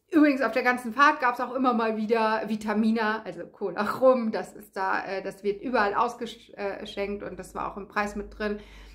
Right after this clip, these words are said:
Selbst dort, äh, hatten wir noch einen Gutschein für die Bar, dass wir uns ein Getränk unserer Wahl dort, ähm, so im Tourpreis quasi, äh, dort holen konnten und, und, und.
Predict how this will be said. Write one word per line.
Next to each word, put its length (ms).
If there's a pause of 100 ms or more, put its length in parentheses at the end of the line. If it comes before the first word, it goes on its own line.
(160)
Selbst 360
dort, 420
äh, 220
hatten 240
wir 100
noch 160
einen 240
Gutschein 380
für 100
die 100
Bar, 240
dass 200
wir 100
uns 260
ein 180
Getränk 380
unserer 280
Wahl 240
dort, 380
ähm, 380 (180)
so 520
im 180
Tourpreis 500
quasi, 420
äh, 360
dort 240
holen 260
konnten 420
und, 180
und, 180
und. 260